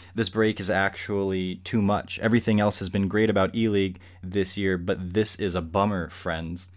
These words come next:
And I know, uh, Marn chimed in just to say that this kind of really sucks. Um, Snake Eyes, who was actually part of E-League in the, in the earlier, um,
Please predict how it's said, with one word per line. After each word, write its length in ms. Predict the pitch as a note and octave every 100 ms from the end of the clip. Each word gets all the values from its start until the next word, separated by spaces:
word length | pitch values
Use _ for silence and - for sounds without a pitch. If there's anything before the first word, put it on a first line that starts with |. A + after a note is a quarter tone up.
| - - -
And 80 |
I 40 | G2+
know, 240 | G2+ G2+
uh, 240 | F#2+ F#2 F2+
Marn 420 | F#2+ F#2+ G2 G2+
chimed 300 | F2+ G2+ F#2+
in 160 | F#2+ F#2
just 140 | F#2
to 80 | G2
say 220 | - F#2
that 100 | F2+
this 180 | F2+ F2
kind 240 | - F#2+
of 80 | F#2
really 200 | F#2 F2+
sucks. 540 | F2 F2+ F2 F2 - -
Um, 340 | F2+ F2 E2+ E2 - -
Snake 380 | - A2 A2 A2
Eyes, 320 | G2+ G2+ F#2+
who 140 | B2
was 280 | A2+ G#2 F2 G2+
actually 380 | A2 - G2+
part 420 | F#2+ - - D3+ G#2
of 120 | F#2
E-League 380 | F#2+ F#2+ F#2 -
in 120 | F#2
the, 220 | F#2 F#2
in 160 | - -
the 120 | F#2 -
earlier, 640 | A2 B2+ G#2 F#2+ F2+ F2+ - - - - -
um, 500 | F#2 F2 E2 E2+